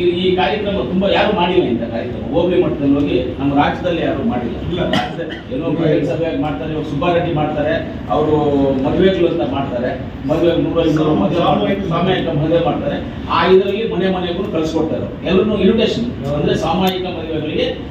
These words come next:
Speaker 1: ನೀವೆಲ್ಲರೂ ಬನ್ನಿ ಅಂತ ಎಲ್ಲ ಬಟ್ಟೆಗಳಿಟ್ಟು ಮನೆ ಮನೆಗೂ ಒಂದೊಂದು ಬ್ಯಾಗ್ ಕೊಟ್ಟು ಕಳಿಸ್ತಾರೆ. ಆದ್ರೆ ಹೋಬಳಿ ಮಟ್ಟದಲ್ಲಿ ಹೋಗಿ ಮಾಡಿರುವಂಥದ್ದು ಯಾರು ಇಲ್ಲ. ಇದು ಹೋಬಳಿ ಮಟ್ಟದಲ್ಲಿ ಮಾಡ್ತಾ ಇರೋದು. ನಾವೆಲ್ಲರೂ ಜೊತೆಗೆ ಸೇರೋಣ. ನಾನಂತೂ ಪೂರ್ತಿ ಆದಂಥ ಸಹಕಾರ, ಸಪೋರ್ಟು ಎಲ್ಲದರಲ್ಲೂ ಇರ್ತೀವಿ.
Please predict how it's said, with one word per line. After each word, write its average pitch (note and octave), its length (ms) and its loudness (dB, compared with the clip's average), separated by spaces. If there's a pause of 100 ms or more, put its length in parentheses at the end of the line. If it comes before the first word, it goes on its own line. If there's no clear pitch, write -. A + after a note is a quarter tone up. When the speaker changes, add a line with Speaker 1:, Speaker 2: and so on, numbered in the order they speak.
(120)
Speaker 1:
ನೀವೆಲ್ಲರೂ F3+ 460 4
ಬನ್ನಿ F3+ 240 0
ಅಂತ - 200 -8 (380)
ಎಲ್ಲ F3+ 200 2
ಬಟ್ಟೆಗಳಿಟ್ಟು F3 540 2
ಮನೆ F#3 240 0
ಮನೆಗೂ F3 320 -2
ಒಂದೊಂದು D3+ 280 -2
ಬ್ಯಾಗ್ - 220 -4
ಕೊಟ್ಟು A#3+ 220 -4
ಕಳಿಸ್ತಾರೆ. - 800 -4
ಆದ್ರೆ F#3+ 240 2
ಹೋಬಳಿ B3 320 2
ಮಟ್ಟದಲ್ಲಿ G3 400 -4
ಹೋಗಿ F3+ 240 -4
ಮಾಡಿರುವಂಥದ್ದು D3+ 560 -8
ಯಾರು A2+ 200 -8 (100)
ಇಲ್ಲ. - 100 -8 (520)
ಇದು D#3 160 0
ಹೋಬಳಿ F3+ 300 2
ಮಟ್ಟದಲ್ಲಿ C#3 320 -2
ಮಾಡ್ತಾ A#2 280 -4
ಇರೋದು. - 440 -6
ನಾವೆಲ್ಲರೂ C3+ 420 0
ಜೊತೆಗೆ - 300 -4
ಸೇರೋಣ. C3 320 -2 (440)
ನಾನಂತೂ G3 560 2
ಪೂರ್ತಿ G3 960 0 (380)
ಆದಂಥ - 280 -10 (120)
ಸಹಕಾರ, F3 380 -10 (220)
ಸಪೋರ್ಟು F3 500 -8
ಎಲ್ಲದರಲ್ಲೂ D#3 480 -2
ಇರ್ತೀವಿ. D3 400 -2